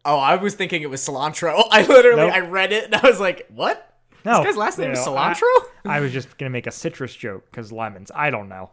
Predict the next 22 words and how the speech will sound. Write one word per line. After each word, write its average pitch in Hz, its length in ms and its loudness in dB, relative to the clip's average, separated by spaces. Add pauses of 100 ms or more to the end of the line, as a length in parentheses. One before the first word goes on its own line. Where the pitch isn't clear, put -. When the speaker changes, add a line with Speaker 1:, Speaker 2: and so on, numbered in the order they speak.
Speaker 2:
It 196 80 -6
Speaker 1:
Oh, 202 40 2
Speaker 2:
was 165 180 0
Speaker 1:
okay. 120 140 -2
Speaker 2:
a - 20 -10
leap. 107 260 -14 (280)
Speaker 1:
Yeah. 120 220 -14 (360)
Well, 185 300 -10 (300)
you - 100 -20
know, - 180 -18 (480)
citruses, - 800 -20 (300)
never - 220 -20
mind. - 200 -20
Speaker 2:
You 165 80 -14
can't, 220 240 -8
you 190 60 -14
can't 180 240 -6
win 139 100 -4
'em 110 100 -8
all. 98 220 -14 (160)
Speaker 1:
Yeah. - 160 -14 (200)
Speaker 2:
Um, 196 260 -4